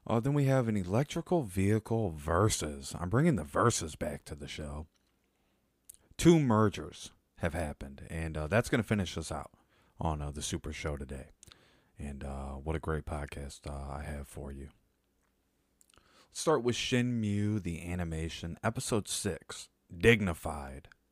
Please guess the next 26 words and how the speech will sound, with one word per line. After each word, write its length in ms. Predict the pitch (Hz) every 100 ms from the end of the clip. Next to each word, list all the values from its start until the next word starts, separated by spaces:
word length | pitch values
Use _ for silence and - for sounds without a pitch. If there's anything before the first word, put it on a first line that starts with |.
| _ _ _ - - - - -
We 140 | 151
have 120 | 175
arrived 640 | 113 82 95 110 123 123 87
in 140 | 78
Hong 560 | 76 92 104 113 117 90
Kong. 640 | 92 101 98 82 69 - _ _ _ _ _ _ _ -
The 80 | 90
writers 420 | 98 131 175 143
do 160 | 156
a 20 | 120
great 340 | 98 104 87
job 600 | 82 82 82 76 73 71 - 85
building 380 | 87 95 104 104
up 140 | 95
Shenmue's 560 | - - 92 92 90 -
character, 720 | - 82 82 - 85 82 85 - _ _ _ _ _ -
learning 520 | 82 101 113 117 110
Tai 320 | 101 98 98
Chi 500 | - - 87 90 90
from 300 | 90 85 85
the 100 | 85
old 260 | 87 92 85
man 360 | 82 82 82
after 320 | 82 82 - 80
they 160 | 80
spar. 680 | 73 - - 73 73 76